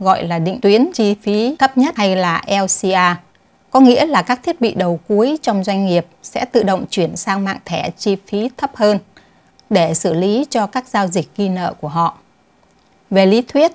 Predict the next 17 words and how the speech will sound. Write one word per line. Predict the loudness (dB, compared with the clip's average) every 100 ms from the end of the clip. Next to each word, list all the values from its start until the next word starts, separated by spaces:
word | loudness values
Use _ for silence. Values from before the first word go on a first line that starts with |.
| 0
thì | 0 0
nó | 0 -2
có | -2 -4
thể | -2 -6
gây | -2 -2
áp | -2 -6
lực | -4 -4
giảm | -2 -2 -2
chi | -4 -6
phí | -2 -4
thanh | -2 -4
toán | -2 -2 -2 -2 -2
và | -2
hiệu | -4 -4 -4
ứng | -2 0 0
dòng | -2 -6
chảy | -4 -6 -6